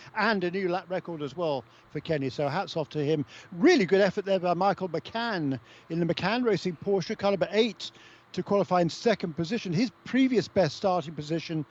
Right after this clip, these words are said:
well, the car was on pole at Daytona, but it was Andrew Davis who put it on the pole there. Uh, Michael was on, was on the second row, fourth fastest at Sebring, but this is his best ever qualifying run. So excellent effort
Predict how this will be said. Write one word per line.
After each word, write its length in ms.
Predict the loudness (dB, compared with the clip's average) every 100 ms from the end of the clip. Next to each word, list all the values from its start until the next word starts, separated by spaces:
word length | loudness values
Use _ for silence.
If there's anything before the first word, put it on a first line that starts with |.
| -14 -20 -2
well, 140 | 2
the 100 | 2
car 240 | 4 4 4
was 100 | 2
on 140 | 0
pole 360 | 0 2 2 2
at 60 |
Daytona, 540 | 2 0 0 0 2 0
but 100 | -4
it 60 |
was 80 | 0
Andrew 240 | 0 0
Davis 400 | 0 2 2 -2
who 60 | -8
put 140 | -8
it 80 | -8
on 120 | -6
the 80 | -8
pole 280 | -4 -4 -2
there. 400 | 2 2 2 -2 -6 -20 -20 -20 -4
Uh, 220 | 0 0 -2 -2
Michael 340 | 2 2 2
was 140 | 2
on, 260 | 2 2 0 -4
was 200 | -4 -2
on 100 | -2
the 80 | -2
second 420 | 2 0 0 -2
row, 140 | 0
fourth 320 | -2 -4 -6
fastest 420 | -2 -4 -4 -6 -8
at 100 | -6
Sebring, 520 | 0 0 2 0 0 -6 -8
but 120 | -2 0
this 160 | -2
is 80 | -2
his 160 | -2 2
best 280 | 2 2
ever 160 | 0 -2
qualifying 460 | -2 -2 0 0 0
run. 160 | -2
So 120 | 0
excellent 420 | 0 0 -4 0 0
effort 240 | 0 -4